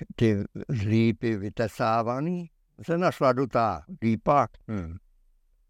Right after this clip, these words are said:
Speaker 1: naložila na vůz, že to byly veliký voly, každý měl tady velký voly, většinou víc bylo volů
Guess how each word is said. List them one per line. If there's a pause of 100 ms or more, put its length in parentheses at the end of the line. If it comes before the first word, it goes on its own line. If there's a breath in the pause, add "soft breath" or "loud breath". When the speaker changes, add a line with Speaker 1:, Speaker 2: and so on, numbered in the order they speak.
(120)
Speaker 1:
naložila
na
vůz,
že
to
byly
veliký
voly,
každý
měl
tady
velký
voly,
většinou
víc (200)
bylo (220)
volů